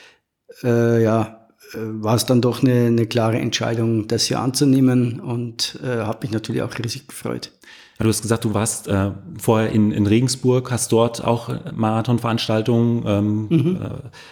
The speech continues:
Speaker 2: geleitet beziehungsweise aufgebaut. Ähm, wie kommt man dazu? Also wie, äh,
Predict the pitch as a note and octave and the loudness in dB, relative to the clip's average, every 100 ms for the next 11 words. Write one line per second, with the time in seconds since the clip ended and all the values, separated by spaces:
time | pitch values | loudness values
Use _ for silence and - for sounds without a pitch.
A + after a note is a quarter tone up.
0 | - G#2 G2+ A#2 A#2 - - A2+ A2+ - | -2 2 4 2 0 -4 0 2 2 2
1 | G#2+ G#2+ A2+ A#2+ - A2+ G#2+ A2+ - - | 0 2 0 -2 0 2 2 2 -4 -18
2 | - - F#2 G2 G#2 A2+ C#3 D3 G2 E2+ | -20 -10 -6 -2 0 2 0 2 -2 -2
3 | - F#2 G2 F#2+ G#2 B2 B2+ C3 A#2+ - | -2 -2 0 2 2 4 4 2 0 -6
4 | - | -8